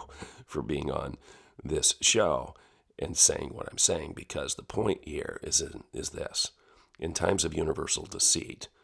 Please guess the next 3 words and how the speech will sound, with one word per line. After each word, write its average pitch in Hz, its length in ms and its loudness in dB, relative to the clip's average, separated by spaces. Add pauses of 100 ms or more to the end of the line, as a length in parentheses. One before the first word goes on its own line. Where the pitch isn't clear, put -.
(480)
deception, - 640 6
lies, - 760 2 (380)
obfuscation, - 880 0